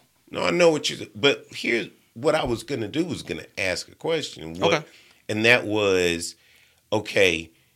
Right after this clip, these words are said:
Speaker 1: you had earlier said something about, it, it, it put in my mind, like, if the slots are available. And so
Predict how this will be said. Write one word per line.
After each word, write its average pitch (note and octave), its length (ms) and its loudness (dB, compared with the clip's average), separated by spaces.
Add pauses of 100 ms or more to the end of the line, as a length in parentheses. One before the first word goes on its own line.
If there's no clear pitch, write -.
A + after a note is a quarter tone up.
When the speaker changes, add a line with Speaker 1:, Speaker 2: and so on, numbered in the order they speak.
Speaker 1:
you C3 240 2
had A2+ 100 6
earlier C3 480 4
said G#2 360 2
something G2+ 440 -4
about, F2 500 -2 (1700)
it, G#2 220 -12
it, A2 280 -2
it A2 260 8
put F3 200 6
in B2+ 120 8
my G#2+ 180 6
mind, G#2+ 460 6
like, F2+ 320 2
if G#2 220 -8
the F2+ 120 -4
slots A2 540 2
are F#2 180 2
available. F2+ 720 2 (1120)
And A#2 220 6
so G#2+ 640 6